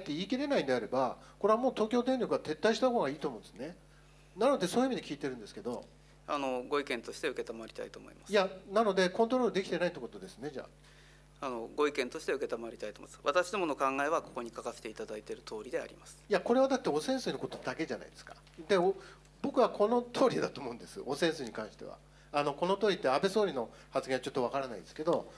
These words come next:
Speaker 1: あの、調査結果を見てないので。ただ、その、山下さんの発言のところは、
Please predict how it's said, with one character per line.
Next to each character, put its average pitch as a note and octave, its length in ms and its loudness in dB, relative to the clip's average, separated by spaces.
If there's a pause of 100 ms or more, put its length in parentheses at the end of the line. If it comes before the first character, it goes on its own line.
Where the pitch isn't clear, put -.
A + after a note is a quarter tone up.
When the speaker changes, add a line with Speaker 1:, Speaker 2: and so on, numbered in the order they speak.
(200)
Speaker 1:
あ C3 80 -2
の、 C3 120 -2
調 D#3 180 4
査 D#3+ 100 0
結 D3+ 200 -4
果 C3+ 40 0
を A#2 60 -2
見 B2 120 -6
て B2 120 -6
な G#2+ 100 -6
い G2 60 -10
の E2+ 100 -16
で。 G#2+ 220 -8 (380)
た A3+ 120 6
だ、 G#3 160 8
そ F#3 140 0
の、 F3 240 4
山 G#3 220 4
下 A3+ 140 2
さ F#3 140 2
ん F3+ 80 -6
の G#3+ 220 2
発 D3+ 180 -2
言 D#3 240 0
の D#3 60 -6
と D#3 100 -8
こ F3+ 120 -2
ろ A3+ 80 4
は、 C3+ 180 4